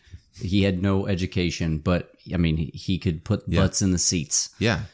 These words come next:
Speaker 2: He
Speaker 1: And
Speaker 2: can
Speaker 1: that was
Speaker 2: sew
Speaker 1: all
Speaker 2: a
Speaker 1: you
Speaker 2: good,
Speaker 1: needed.
Speaker 2: sew a good coat.
Speaker 1: Uh-huh.
Speaker 2: And he
Speaker 1: Oh,
Speaker 2: could,
Speaker 1: yeah.
Speaker 2: and he could speak.
Speaker 1: Get spies from,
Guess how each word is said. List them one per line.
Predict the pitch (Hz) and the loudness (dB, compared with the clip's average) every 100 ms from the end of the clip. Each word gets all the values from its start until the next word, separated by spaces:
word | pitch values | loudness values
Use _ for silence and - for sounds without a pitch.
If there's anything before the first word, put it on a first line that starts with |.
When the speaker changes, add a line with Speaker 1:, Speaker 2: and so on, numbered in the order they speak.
| _ | _
Speaker 2:
He | - 101 | 0 2
Speaker 1:
And | |
Speaker 2:
can | 85 | 2
Speaker 1:
that | 80 | 0
was | 85 | 2
Speaker 2:
sew | 92 | 2
Speaker 1:
all | 92 | 2
Speaker 2:
a | 90 | 0
Speaker 1:
you | |
Speaker 2:
good, | 90 104 | 0 -2
Speaker 1:
needed. | - - - | -2 -12 -14
Speaker 2:
sew | - - 104 | -6 0 2
a | 127 | 2
good | 120 120 | 0 0
coat. | 107 85 80 - _ _ - | 0 0 0 -8 _ _ -10
Speaker 1:
Uh-huh. | 85 87 87 _ - | -6 -6 -8 _ -6
Speaker 2:
And | 80 71 | -4 -2
he | 78 73 - | -2 -4 -2
Speaker 1:
Oh, | |
Speaker 2:
could, | 76 65 | 0 0
Speaker 1:
yeah. | 73 71 | -4 -6
Speaker 2:
and | 73 71 | -6 -4
he | |
could | 62 | -4
speak. | - - 78 - | -2 -2 -2 -4
Speaker 1:
Get | 85 - | -6 -6
spies | - 80 82 - - _ - | -4 -4 -4 -8 -16 _ -20
from, | _ 87 82 | _ -6 -6